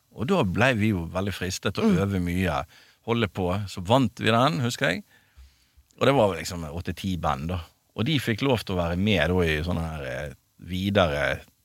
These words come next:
Speaker 1: regional, har ikke peiling, kan ikke huske. Men vi prøvde oss der, og så kom vi på andreplass.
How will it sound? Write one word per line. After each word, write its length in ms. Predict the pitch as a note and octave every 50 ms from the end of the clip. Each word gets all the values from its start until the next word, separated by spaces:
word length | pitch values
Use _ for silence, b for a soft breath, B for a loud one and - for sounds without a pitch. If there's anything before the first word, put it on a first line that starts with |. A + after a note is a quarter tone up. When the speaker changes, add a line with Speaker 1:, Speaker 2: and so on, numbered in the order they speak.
| _ _ _ _ _ - -
Speaker 1:
regional, 1000 | F2+ D#2+ F#2+ F#2 F2+ F2+ F#2+ F#2+ F#2+ F#2+ G2 G2+ G#2 G2+ F#2 E2+ D#2+ D#2 D2 C#2+ - - _ _ _
har 80 | E2+ F#2+
ikke 140 | E2+ D#2 -
peiling, 360 | E2 E2 E2+ E2 D2+ D2 D#2
kan 140 | - F2+ F#2
ikke 160 | F2 - D#2+
huske. 280 | D#2 D#2+ - - - - b b b b b b b b b b b b
Men 320 | - B2 A#2+ A#2 A2+ A#2 - _ _ _ _ _ _ _ _ _ _ _ _ _ _ _ _ _ _ _ _ - - _ _
vi 140 | - G#2+ A#2+ G#2+
prøvde 300 | - C#3 D3+ E3+ F3+ D#3+
oss 120 | C3+ G#2+
der, 300 | A2 A#2+ B2 B2+ C3 D3 - - - - -
og 80 | G#2+ G#2+
så 220 | - D3+ D3 C3 G#2 - -
kom 220 | - D#3 D3+ C#3
vi 180 | A2 F#2 F#2 F2+
på 440 | - - - G#2 G2+ G2 F#2+ F#2 F2+ - _ _ _ _ _ _ _ _ _ _ _ _ _
andreplass. 760 | - D#3+ D#3+ F3 F3 F3+ D3 - - G#2+ B2 - - - -